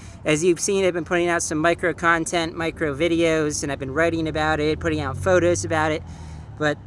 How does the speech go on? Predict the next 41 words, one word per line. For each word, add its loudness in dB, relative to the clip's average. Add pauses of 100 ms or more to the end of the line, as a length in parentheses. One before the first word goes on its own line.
the 0
actual 2
video 4
itself 2
is, -4
like, -4
the -2
least -2
important -4
part 4
of -4
the -6
actual -6
video. 2
The -2
music -2
video 2
is -2
the -4
least 0
important -2
part 4
of 2
the 0
music 0
video -2
these -4
days. -4 (360)
In 0
my 4
opinion, -2
it's -6
the -4
micro 0
content -2
that's -6
more -2
important, -2
the -6
stuff -2
that -4